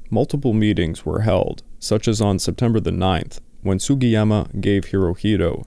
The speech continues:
a detailed report on the planned Southern Advance operation. Hirohito asked, "What would happen if pressure came from the north?"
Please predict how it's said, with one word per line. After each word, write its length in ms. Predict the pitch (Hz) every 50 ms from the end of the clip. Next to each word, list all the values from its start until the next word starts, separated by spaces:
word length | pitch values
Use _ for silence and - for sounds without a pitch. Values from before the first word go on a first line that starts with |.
| - - -
a 80 | 90
detailed 480 | 92 - 160 160 - 185 170 156 131 110
report 500 | 107 98 - - 110 104 92 80 - - -
on 140 | - 87 95
the 80 | 90 82
planned 480 | - - 107 110 107 104 101 - 98
Southern 340 | - - 101 98 95 95 82
Advance 480 | 62 87 90 101 95 87 82 85 - - -
operation. 800 | 87 87 - 85 82 98 98 101 - - - 67 64 - - - - - - - - _ _ _ _ _ _ _ _ _ _ _ _ _ _ _ _ _ _ - -
Hirohito 600 | 143 151 151 143 123 107 123 117 104 92 78 -
asked, 480 | 85 90 87 85 - - - - - - - - - - -
"What 180 | - 131 180 214
would 140 | 226 202
happen 520 | 139 120 110 110 107 - - 110 110 117 - -
if 220 | - 104 - -
pressure 600 | - - 143 135 123 - - 90 - - - - -
came 200 | - 123 110 113
from 240 | - - 117 107 101
the 100 | 98 95
north?" 640 | 95 101 110 113 113 87 67 - - - - -